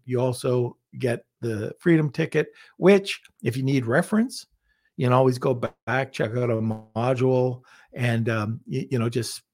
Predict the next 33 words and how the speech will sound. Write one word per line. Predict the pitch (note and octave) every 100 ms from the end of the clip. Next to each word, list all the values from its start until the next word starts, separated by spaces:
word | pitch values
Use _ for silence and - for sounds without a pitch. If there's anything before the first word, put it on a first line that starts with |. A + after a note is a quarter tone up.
| -
see | - C3
for | -
yourself. | A2 A2 - - G#2 - - -
So | - B2+ B2+
it's | - B2+ - -
not | D#3 D#3
only | D3 C#3+
is | B2+ C3
it | A#2+
a | A2+ G#2 -
analytical | B2 B2 A#2+ C#3 B2 B2+
tool | - C#3+ C3
or | C3+ A#2+
it's | A2+
a | A2
set, | F#2+ - B2+ B2+ -
a |
suite | - - D#3
of | C#3 -
tools, | D3+ B2+ B2 - - _
it's | - C#3
also | A#2+ C3
got | A#2+ A#2 A#2 -
a | G#2+ G#2
three | - C3
thousand | B2+ B2 A#2
dollar | A2+ G#2
course | A2 - D3 A#2+
built | - G2
into | B2 A2+ A2+
it | A#2 A2+ _ - _
for | B2+
free. | A2+ E3+ B2+ -